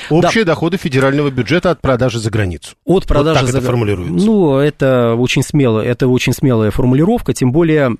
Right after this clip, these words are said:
Speaker 2: мы не должны забывать, что в этом году, начиная с сентября, а, налог на добычу полезных ископаемых на газ несколько вырос, за счёт чего государство получит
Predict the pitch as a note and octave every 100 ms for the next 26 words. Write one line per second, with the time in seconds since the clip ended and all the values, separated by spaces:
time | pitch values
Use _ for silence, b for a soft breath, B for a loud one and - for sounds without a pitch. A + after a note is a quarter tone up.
0 | _ - C3+ D3+ B2+ C3+ C3+ B2 B2+ B2+
1 | A2 - B2 B2 G#2+ A2 A2+ G2+ G2+ -
2 | G#2+ G2 - G#2 - G#2 G#2+ F#2+ E2 -
3 | G2 G2 A2 C3+ A#2 A2 G#2 A2 A2+ -
4 | - G#2+ G#2 G2 A2 - G#2+ G#2+ G2 -
5 | A2 A#2 F#2+ - A2+ - A2+ A2 G2 F2
6 | A#2+ - A2+ A#2 - G#2+ - A#2 A2 A2
7 | A#2 A#2 - A2+ A#2 B2 - -